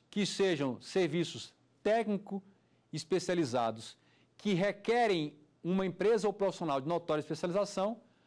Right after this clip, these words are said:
aí sim você tem a inexigibilidade de licitação. E que exemplos de serviços são esses? Estudos técnicos, planejamentos, projetos básicos ou executivos.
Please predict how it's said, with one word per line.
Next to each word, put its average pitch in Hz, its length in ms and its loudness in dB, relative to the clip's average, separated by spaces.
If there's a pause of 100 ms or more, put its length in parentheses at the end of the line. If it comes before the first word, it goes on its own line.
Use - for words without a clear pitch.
(100)
aí 175 340 0
sim 196 400 -2 (720)
você 175 300 -2
tem 160 380 -4 (540)
a 147 160 -2
inexigibilidade 165 640 0
de 147 60 -12
licitação. 147 520 -8 (800)
E 208 100 -4
que 285 180 -2
exemplos 277 640 2
de 220 120 2
serviços 214 460 0
são 214 180 0
esses? - 480 -4 (1040)
Estudos 285 480 2
técnicos, 156 600 -4
planejamentos, 208 800 0
projetos 180 640 0
básicos 180 540 -2
ou 190 140 2
executivos. 180 760 -4